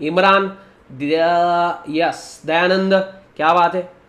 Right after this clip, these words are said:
अरे क्या बात है, पुण्यातल्या लोकांनी हार वगैरे करा, महाराष्ट्रातल्या लोकांनी टाळ्या वाजवायचा राहिला, हात वरती करा महाराष्ट्रातले लोक, ठीक है। चलो, anabaina, anabaina, prokaryote with the chlorophyll A and oxygenic photosynthesis, anabaina आ जाएगा। यस श्रेया, चलो next,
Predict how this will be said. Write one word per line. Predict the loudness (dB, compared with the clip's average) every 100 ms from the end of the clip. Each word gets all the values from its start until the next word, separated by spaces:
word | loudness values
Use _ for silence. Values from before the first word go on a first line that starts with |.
| _ _ _ _ _
अरे | -6
क्या | -2 0
बात | 0
है, | 0
पुण्यातल्या | -2 -2 0 -2
लोकांनी | 0 -2 -2
हार | -4
वगैरे | -4 -4
करा, | -4 -6
महाराष्ट्रातल्या | -6 -6 -8 -8 -8
लोकांनी | -6 -8 -8
टाळ्या | -6 -6 -6
वाजवायचा | -8 -8 -8
राहिला, | -8 -8
हात | -8 -8
वरती | -8 -8
करा | -8 -8
महाराष्ट्रातले | -8 -10 -10 -10 -10
लोक, | -10 -14 -20 -20 -20 -20 _
ठीक | -2 0
है। | -2 -6 -6
चलो, | 0 0 4
anabaina, | 6 8 8 8 6 2 -4 -20 _ _ _ _ _ _ _ _
anabaina, | -4 0 2 2 2 -2 -8 -20 _ _ _ _ 0
prokaryote | 2 4 4 4
with | 4
the | 2
chlorophyll | 2 2 0 0
A | 0
and | 0
oxygenic | 0 0 -2 -2
photosynthesis, | -6 -6 -6 -8
anabaina | -8 -6 -4 -6
आ | -6
जाएगा। | -8 -12 -14 -20 _ _ _ -4
यस | -2 0
श्रेया, | 0 0 0 -6 -20 _ _ _
चलो | -6 -6
next, | -8 -14